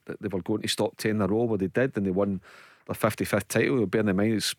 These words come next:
Celtic have won sixteen out of the twenty-two titles. That might be another part of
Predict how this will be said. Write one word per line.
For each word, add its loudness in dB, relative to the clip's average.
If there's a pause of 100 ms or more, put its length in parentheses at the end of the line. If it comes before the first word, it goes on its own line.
(120)
Celtic 0
have -4
won 0
sixteen -2
out 2
of -2
the -2
twenty-two -4
titles. 0
That 2
might 0
be 0
another 2
part -2
of -6